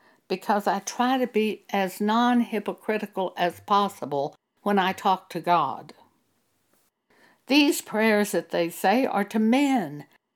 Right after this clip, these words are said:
They're devised to speak to the people and make them feel good and make them feel holy and make them feel godly. And I absolutely refuse to do something like that.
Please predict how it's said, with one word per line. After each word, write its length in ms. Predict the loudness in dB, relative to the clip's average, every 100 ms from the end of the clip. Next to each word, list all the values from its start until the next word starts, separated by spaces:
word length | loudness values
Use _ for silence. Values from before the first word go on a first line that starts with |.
| -4
They're 360 | 2 2 2
devised 1120 | -2 -6 -4 -2 -2 -2 0 0 -2 -6 -10 -18 _ _ -8
to 180 | -8 -8 _
speak 400 | -16 -4 -2 -2 -6
to 120 | -4
the 100 | -4
people 680 | -4 -4 -2 -2 -4 -4 -10 _ _ -12
and 140 | -6
make 300 | -4 -6 -4
them 180 | -4 -4
feel 580 | -6 -6 -2 0 -2 -2
good 580 | -4 -4 -2 -4 -6 -12 _ _ -8
and 180 | -4 -2
make 220 | -2 -2
them 160 | -2
feel 480 | -2 -2 2 4 2
holy 520 | 0 -4 -6 -6 -8
and 140 | -4 -4
make 180 | -4 -4
them 140 | -6
feel 300 | -2 0 0
godly. 540 | -2 -6 -8 -10 -10
And 160 | -6 -6
I 460 | -4 -2 0 0 -4 -12 _ _ _ 2
absolutely 800 | 2 0 -2 0 0 -2 -6
refuse 840 | -4 -4 -6 -2 2 2 2 -2 -10
to 100 | -10
do 220 | -8 -8
something 440 | -6 -8 -6 -10 -8
like 300 | -10 -10 -14
that. 260 | -16 -18